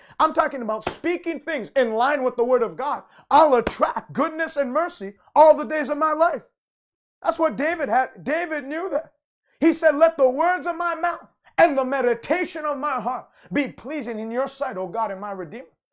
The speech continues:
He actually said, "Lord, let no wicked thing come out of my mouth." Proverb, uh, Psalm thirty-four, I believe it is, or is it Psalm thirty-seven? One of those two.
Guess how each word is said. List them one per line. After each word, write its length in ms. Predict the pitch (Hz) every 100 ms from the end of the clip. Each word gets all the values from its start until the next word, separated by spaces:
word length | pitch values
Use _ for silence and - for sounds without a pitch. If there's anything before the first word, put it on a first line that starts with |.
| _ _ -
He 160 | 330
actually 400 | 311 - 254 262
said, 240 | - 262 659 _ -
"Lord, 300 | 247 311 311 -
let 260 | 302 320
no 320 | 254 269 330 320
wicked 400 | 339 339 247 -
thing 340 | - 269 185
come 200 | 240 247
out 160 | 247 208
of 80 |
my 140 | 214 202
mouth." 260 | 208 196 _ _ _ _ _ _ _ _ _ _ _ -
Proverb, 380 | 294 240 269 247
uh, 160 | 247
Psalm 320 | - 294 285 247
thirty-four, 540 | 294 277 - 269 -
I 40 | 170
believe 240 | 202 185
it 60 | 165
is, 140 | 143
or 140 | 233
is 60 | 214
it 120 | 226
Psalm 180 | 254 226
thirty-seven? 520 | - 220 - 226 143 _
One 160 | 240 247
of 60 |
those 180 | 226 214
two. 220 | 247 240